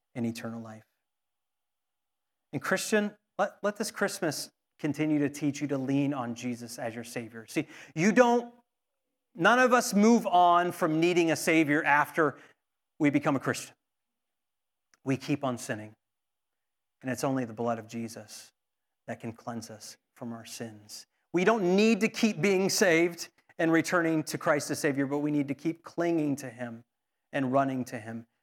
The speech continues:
as the Savior for our sins. Every day, you prove that you need a Savior. And although we, we may tend to think otherwise, Jesus never tires of being your Savior.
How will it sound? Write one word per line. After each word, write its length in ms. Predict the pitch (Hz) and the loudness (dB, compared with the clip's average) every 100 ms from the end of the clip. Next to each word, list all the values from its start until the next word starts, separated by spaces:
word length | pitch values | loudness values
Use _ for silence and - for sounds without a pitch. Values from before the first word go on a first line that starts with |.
| _ | _
as 180 | 127 120 | -6 -6
the 100 | - | -8
Savior 540 | - 135 123 113 113 - _ _ | -8 -6 -6 -8 -14 -18 _ _
for 220 | - 123 123 | -10 -6 -4
our 140 | 117 | -4
sins. 320 | - 135 120 - | -4 -4 -2 2
Every 260 | 165 214 | 4 6
day, 480 | 202 202 175 175 175 - _ _ _ _ _ - | 6 6 6 4 0 -8 _ _ _ _ _ -4
you 100 | 143 | -4
prove 640 | 139 - 165 165 165 156 - _ _ _ _ _ _ _ _ _ _ _ _ | -2 0 4 4 2 -4 -16 _ _ _ _ _ _ _ _ _ _ _ _
that 400 | 147 135 127 127 - _ _ _ | 0 2 2 -2 -12 _ _ _
you 160 | 143 135 | 0 2
need 180 | 135 120 | 2 0
a 60 | |
Savior. 420 | 110 113 104 104 104 _ _ _ _ _ _ _ _ _ _ _ _ _ | -8 -14 -16 -20 _ _ _ _ _ _ _ _ _ _ _ _ _ _
And 100 | 135 | 0
although 260 | 139 143 165 | 4 6 6
we, 300 | 170 175 208 _ - | 6 2 -2 _ -2
we 140 | 160 | 0
may 160 | 170 165 | 2 0
tend 360 | 165 180 185 | 0 0 2
to 80 | 170 | 0
think 280 | 160 170 160 | 0 -2 0
otherwise, 720 | 143 139 143 127 123 127 131 120 | 0 2 2 4 2 2 -2 -4
Jesus 500 | 143 139 135 131 - | 0 0 -2 -8 -8
never 220 | 127 131 | -6 -6
tires 440 | - 123 123 120 | -8 -10 -10 -12
of 140 | 117 110 | -12 -10
being 200 | 117 113 | -12 -12
your 120 | 110 | -14
Savior. 420 | - 117 107 107 | -8 -8 -8 -18